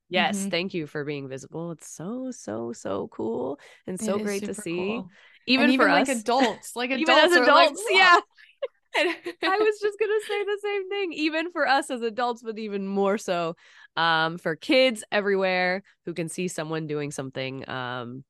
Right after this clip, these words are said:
Speaker 1: like that, some, something in the spotlight, something in a, like, you know, men-dominated space also,
Speaker 2: Yeah,
Speaker 1: um,
Speaker 2: absolutely.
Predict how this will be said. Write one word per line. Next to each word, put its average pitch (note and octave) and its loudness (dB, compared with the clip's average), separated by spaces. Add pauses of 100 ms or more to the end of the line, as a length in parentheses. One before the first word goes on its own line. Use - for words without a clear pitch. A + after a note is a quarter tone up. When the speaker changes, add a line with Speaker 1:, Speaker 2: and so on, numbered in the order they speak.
Speaker 1:
like C3+ -8
that, D#3 0 (100)
some, D3+ -10
something D3+ -10
in C#3 -12
the - -12
spotlight, C3+ -2
something D3+ -8
in D3+ -6
a, C#3+ -10 (180)
like, C3 -10 (160)
you C3+ -10
know, B2+ -12 (680)
men-dominated C#3+ -6
space - -8
also, G#3+ -2
Speaker 2:
Yeah, G#3 -4
Speaker 1:
um, G3 -12 (400)
Speaker 2:
absolutely. A3 -10